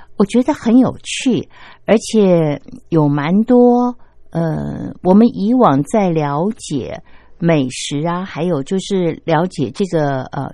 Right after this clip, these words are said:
就是哥伦比亚这个国家的一些相关资讯呢，呃，有不同的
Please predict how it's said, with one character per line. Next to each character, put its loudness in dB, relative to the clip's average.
就 -2
是 -2
哥 2
伦 2
比 -6
亚 -4
这 -4
个 2
国 -2
家 -4
的 -4
一 -4
些 2
相 2
关 6
资 -2
讯 2
呢， -2
呃， 0
有 2
不 0
同 0
的 0